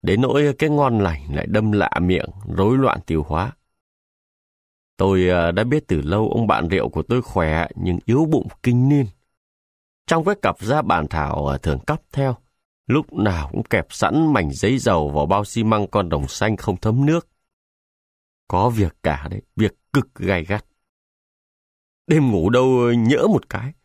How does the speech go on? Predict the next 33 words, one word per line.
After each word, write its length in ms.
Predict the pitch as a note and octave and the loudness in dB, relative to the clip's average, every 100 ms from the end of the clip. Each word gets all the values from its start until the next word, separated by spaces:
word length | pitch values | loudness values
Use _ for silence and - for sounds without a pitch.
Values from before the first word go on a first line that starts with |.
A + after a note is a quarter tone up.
| _ _ _ - | _ _ _ -2
mà 120 | D3 | -2
chuồng 260 | - C#3 | 0 0
xí 360 | A#2+ - D3+ G#3 | 0 0 0 2
thì 80 | A3+ | 2
ở 200 | - F2+ | 2 2
nhà 280 | F#2+ G2 F2+ | 2 0 0
dưới, 360 | G2+ C#3 A3+ B3+ _ | 0 0 0 -8 _
ở 140 | - | -6
sân 280 | A#2 - E3+ | -2 0 0
sau, 400 | D#3+ - E3 D#3 - _ _ _ | 0 0 0 0 -8 _ _ _
đèn 320 | F2 D#2+ C2+ | -2 -2 -2
đóm 200 | - A#2 | -4 -4
không 360 | - D#3 C#3+ C#3 | 0 0 0 0
có, 280 | D3 D#3 G3+ _ _ _ _ | 0 -2 -4 _ _ _ _
khuya 240 | A#2+ G#2 | 0 2
khoắt 280 | F#2 C#3+ - | 2 -2 -2
quá 280 | - C3+ D#3 | -2 0 2
rồi, 200 | B2+ G#2 | 0 0
thế 120 | - C3+ | 0 0
là 260 | A2 D#2+ - _ _ | 2 0 -4 _ _
người 340 | G2+ G2 F2 | 0 2 2
lần 300 | D#2+ F2 D2 | 2 0 0
ra 120 | C#2+ A#2 | -2 -2
hiên 340 | C3 C#3+ C#3+ | 2 2 2
hay 120 | C#3+ - | -2 -2
cạnh 160 | - - | -4 -2
cửa 160 | D#2+ | -4
sổ, 500 | D2+ - D2 E2 F#2+ - _ _ - | -4 -2 0 0 0 -6 _ _ -4
trải 260 | F#2+ E2 | -2 0
mảnh 280 | E2+ F2 D2+ | 0 0 -4
giấy 260 | D2 F#2+ B2 | -2 0 0
dầu 300 | A#2 D#2+ C2+ | 0 0 -2
ra. 240 | E2+ - | -8 -10